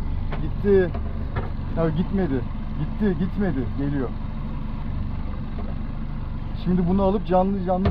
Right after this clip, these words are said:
kuzuya başlayacağız. Gel bakalım. Gel aslan parçası, gel.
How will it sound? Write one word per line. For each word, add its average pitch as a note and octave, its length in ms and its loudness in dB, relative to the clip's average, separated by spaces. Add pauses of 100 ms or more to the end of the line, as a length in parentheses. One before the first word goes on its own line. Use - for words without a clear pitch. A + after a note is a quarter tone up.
kuzuya F#3 380 0 (340)
başlayacağız. D#3 560 -2 (2750)
Gel F#3+ 100 -2
bakalım. F3 680 0 (1200)
Gel F#3 120 0
aslan G#3 540 0
parçası, F#3 540 -2
gel. F#3+ 200 0